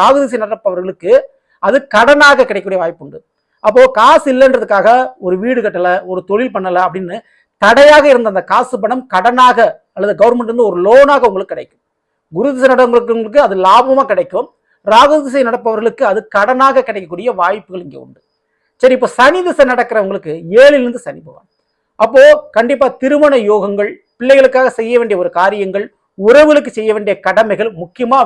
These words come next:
வேலை, நிரந்தரமான முறையில் வேலை அமைஞ்சிடும். வேலையில ஒரு முக்கியமான ஒரு பொறுப்புகள் உங்களுக்கு கிடைக்கும். சரிங்களா? இந்த தசாபுத்தி நடக்கணுக்கு இது கூடுதல் பலனாக இந்த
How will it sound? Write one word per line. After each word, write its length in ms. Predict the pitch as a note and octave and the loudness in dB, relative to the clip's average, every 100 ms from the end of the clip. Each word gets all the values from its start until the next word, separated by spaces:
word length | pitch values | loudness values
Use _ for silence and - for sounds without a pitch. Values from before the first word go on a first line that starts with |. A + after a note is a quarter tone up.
| D#3+ F3 | -2 2
வேலை, 320 | G#3 A3+ F#3+ - _ _ _ _ E3+ | 4 4 0 -4 _ _ _ _ -4
நிரந்தரமான 520 | F#3+ A#3+ A#3+ A#3+ A3+ A3 | 0 2 2 2 2 2
முறையில் 260 | G3 B3+ G3 | 0 -4 -4
வேலை 200 | F#3+ G3+ G3+ | 0 2 2
அமைஞ்சிடும். 360 | D3 C#3+ _ _ - G3 | 0 -18 _ _ -2 4
வேலையில 340 | A#3 A3 C4+ G#3 | 4 4 2 2
ஒரு 80 | F3 | -4
முக்கியமான 360 | E3+ G#3 G#3+ A3+ | -10 -8 -4 -4
ஒரு 60 | D#3+ - | -4 -2
பொறுப்புகள் 420 | D4 D#4 A#3+ A#3 | -2 -2 -2 -2
உங்களுக்கு 300 | E3 E3 - D3+ | -4 -14 -14 -20
கிடைக்கும். 260 | - _ _ _ _ | -20 _ _ _ _
சரிங்களா? 300 | - C3 D#3 D3+ _ _ G3+ | -20 -14 -14 -14 _ _ -8
இந்த 100 | G3+ | -4
தசாபுத்தி 380 | G3 C4 D#4 B3+ | 0 2 2 0
நடக்கணுக்கு 360 | B3 A3 G#3+ A3 A#3+ | -2 -2 -6 -8 -8
இது 120 | F#3+ C4+ - | -8 -10 -4
கூடுதல் 380 | D4+ D#4+ D#4+ A3 | -2 -2 -2 0
பலனாக 360 | A3+ G#3+ G#3 G3+ - _ _ | 2 2 0 0 -6 _ _
இந்த 100 | F#3+ | -6